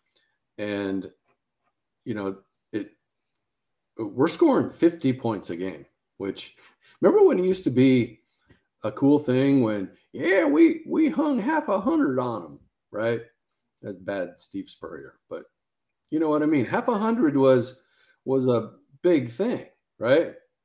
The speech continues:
We're, we're averaging half a hundred. That's wild. Uh, I love that. So anyway, um, the problem is Kentucky's scoring defense is sixteen,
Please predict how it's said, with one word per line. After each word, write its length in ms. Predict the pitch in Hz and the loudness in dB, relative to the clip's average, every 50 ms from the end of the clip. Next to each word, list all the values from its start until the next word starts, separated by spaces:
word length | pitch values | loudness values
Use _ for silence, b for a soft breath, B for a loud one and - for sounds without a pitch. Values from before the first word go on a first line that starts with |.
| _ _ _ _ _ _ _ _ _ _ _ _ | _ _ _ _ _ _ _ _ _ _ _ _
We're, 280 | - 220 269 339 196 - | -6 -4 -4 -4 -4 0
we're 220 | 226 247 240 - - - - - | 0 0 0 0 -6 -14 -10 -8
averaging 1080 | - 208 233 247 247 240 214 202 190 160 127 117 101 104 107 90 - 98 80 - - _ _ _ _ _ _ _ _ _ _ _ _ _ _ _ | -6 -4 -4 -4 -6 -8 -4 0 0 0 0 0 -2 -6 -8 -8 -10 -14 -18 -20 -20 _ _ _ _ _ _ _ _ _ _ _ _ _ _ _
half 260 | _ - 147 139 - - | _ -6 -6 -4 -4 -4
a 80 | 107 | -4
hundred. 360 | 107 135 147 131 101 - - _ _ _ _ _ _ _ _ _ _ _ _ _ _ _ _ _ _ _ _ _ _ _ | -2 -2 -2 -4 -4 -6 -12 _ _ _ _ _ _ _ _ _ _ _ _ _ _ _ _ _ _ _ _ _ _ _
That's 200 | - 123 107 - | -4 -2 -2 -2
wild. 280 | 107 98 82 - - 123 - - _ _ _ _ _ _ - - _ _ _ _ _ _ | -6 -8 -8 -8 -12 -12 -14 -14 _ _ _ _ _ _ -20 -20 _ _ _ _ _ _
Uh, 260 | 87 90 87 87 82 - | -14 -14 -12 -12 -14 -10
I 100 | - 98 | -8 -6
love 160 | 95 95 82 76 | -6 -6 -6 -8
that. 120 | - - _ _ _ b b b b b b | -14 -18 _ _ _ b b b b b b
So 120 | - 170 | 2 4
anyway, 320 | 190 202 185 127 101 95 - - - - | 4 4 4 2 0 -2 -6 -10 -10 -4
um, 500 | 113 117 117 113 107 101 95 85 - _ _ _ _ _ _ _ _ _ _ _ _ _ _ _ _ _ _ | 0 0 2 2 0 0 -4 -8 -10 _ _ _ _ _ _ _ _ _ _ _ _ _ _ _ _ _ _
the 80 | 117 120 | -6 -6
problem 380 | 117 - 175 233 262 202 117 | -2 0 0 2 2 0 0
is 160 | 107 110 113 - | -4 -6 -8 -8
Kentucky's 520 | - 127 120 123 165 160 - 156 127 117 | -6 -6 -4 -4 -4 -4 -4 -6 -6 -6
scoring 360 | - - 131 131 135 135 127 | -6 -6 -4 -2 -2 -2 -2
defense 440 | 113 113 110 - 110 101 101 95 - | -2 -4 -4 -4 -6 -8 -8 -8 -8
is 320 | 107 98 90 85 - - _ | -8 -8 -8 -10 -14 -16 _
sixteen, 640 | - - 156 160 160 - - 104 101 90 87 95 107 | -8 -6 -6 -6 -6 -10 -12 -12 -12 -12 -14 -14 -16